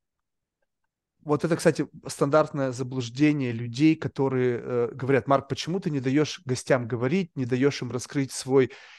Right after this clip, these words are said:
их, э, какой-то там набор знаний?" Это не так.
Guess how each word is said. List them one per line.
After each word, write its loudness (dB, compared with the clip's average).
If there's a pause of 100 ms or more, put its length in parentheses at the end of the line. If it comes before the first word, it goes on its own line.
их, -2
э, 4
какой-то -2
там -4
набор 2
знаний?" -2 (720)
Это 2
не -2
так. 0